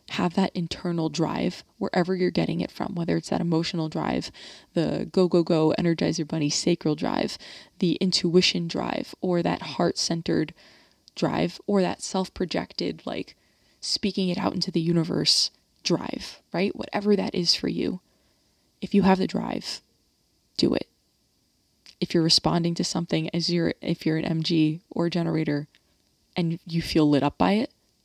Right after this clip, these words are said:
do it, right? <sighs> Yeah. So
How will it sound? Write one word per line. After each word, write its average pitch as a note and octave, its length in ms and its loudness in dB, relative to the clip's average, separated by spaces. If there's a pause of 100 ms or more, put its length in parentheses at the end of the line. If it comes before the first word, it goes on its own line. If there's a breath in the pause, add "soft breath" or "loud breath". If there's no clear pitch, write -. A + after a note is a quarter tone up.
do D3 200 4
it, - 140 -2 (1040 soft breath)
right? F#3 240 4 (440)
<sighs> - 60 -14 (680 loud breath)
Yeah. - 180 -4 (180)
So - 220 0